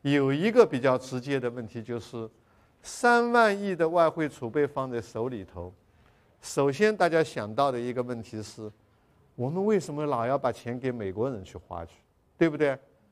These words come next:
我的外汇储备是什么？我其实买的是美国的国债和其他的一些美国的资产。美国的国债是什么意思啊？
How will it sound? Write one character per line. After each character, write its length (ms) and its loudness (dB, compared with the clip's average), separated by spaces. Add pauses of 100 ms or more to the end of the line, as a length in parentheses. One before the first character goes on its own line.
(220)
我 240 6
的 100 4
外 180 10
汇 200 6
储 160 -6
备 160 2
是 160 -6
什 120 -8
么？ 220 -6 (580)
我 140 8
其 180 -6
实 140 -4
买 240 -4
的 100 -6
是 120 -10
美 240 -6
国 160 -2
的 100 -2
国 180 -4
债 220 0
和 100 -4
其 200 -8
他 160 0
的 80 -6
一 100 -6
些 160 -8
美 220 -8
国 120 -10
的 140 -6
资 180 -14
产。 220 -18 (800)
美 300 2
国 160 2
的 100 6
国 180 0
债 220 4
是 160 -8
什 100 -12
么 120 -8
意 160 -10
思 160 -10
啊？ 120 -6